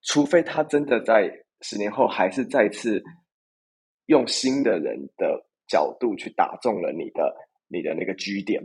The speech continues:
不然，不然大部分时候你，你更，更有可能的是，你觉得，呃，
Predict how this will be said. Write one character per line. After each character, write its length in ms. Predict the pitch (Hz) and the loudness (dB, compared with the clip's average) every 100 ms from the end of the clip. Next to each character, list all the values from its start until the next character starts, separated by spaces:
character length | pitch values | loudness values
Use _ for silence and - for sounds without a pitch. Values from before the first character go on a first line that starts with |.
| - | 2
不 60 | |
然， 180 | 117 104 101 - _ _ | 4 4 2 -10 _ _
不 80 | 139 | 2
然 200 | 113 87 95 _ | 4 4 -4 _
大 100 | 123 | 2
部 120 | 117 | 2
分 200 | 117 104 | -8 -8
时 160 | - - | -8 -6
候 280 | 107 85 62 78 | -4 -4 -8 -12
你， 100 | 85 - | -12 -8
你 80 | 107 | -10
更， 260 | - 139 101 - | 0 0 2 0
更 100 | - | 2
有 140 | 110 87 | 2 2
可 180 | - - | -2 -10
能 200 | - 76 | -6 0
的 120 | 73 | 0
是， 200 | - 101 - - _ | 2 0 0 -10 _
你 120 | 82 | -8
觉 140 | - - | -2 2
得， 120 | - 73 - - | 6 4 2 -6
呃， 80 | _ | _